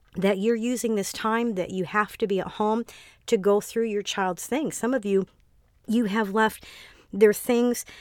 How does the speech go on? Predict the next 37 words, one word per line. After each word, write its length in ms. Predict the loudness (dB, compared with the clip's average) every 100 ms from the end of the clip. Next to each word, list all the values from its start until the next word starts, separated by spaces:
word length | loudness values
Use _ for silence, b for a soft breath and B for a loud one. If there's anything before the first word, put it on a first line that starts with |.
| B
the 160 | -2 -2
same 500 | -2 0 2 2 0
for 200 | 0 -2
years, 760 | -2 -2 0 0 0 -4 -12 -6
and 160 | -2
you're 100 | -2
taking 380 | -2 -4 -2 -4
this 220 | -4 -8
time 280 | -8 -4 -4
to 80 | -4
start 280 | -6 -6 -2
go 120 | -4
through 220 | -4 -6
their 140 | -6 -2
rooms 480 | 2 2 2 -2
or 60 | -6
go 160 | -6 -6
through 180 | -6 -2
boxes 640 | 2 2 0 0 0 -2 B B _
that 140 | -4 -2
you've 160 | -2
never 320 | 0 -2 -2 -2
looked 320 | -2 _ 0
at, 240 | 2 2 0 _ _ _ _ _ _
and 120 | -2 0
it's 160 | 0
causing 400 | -4 -4 -2 -2
triggers 460 | -2 -2 -2 -2 -4
again, 300 | -6 -6 -4
and 100 | -4
it's 160 | -4 -8
hard. 560 | -6 -4 -2 -4 -6 -10 B B B B B B B
So 380 | -4 0 0 0
to 140 | -6
help 380 | -6 -2 -2 0
with 220 | -6 -4
this, 280 | -8 -8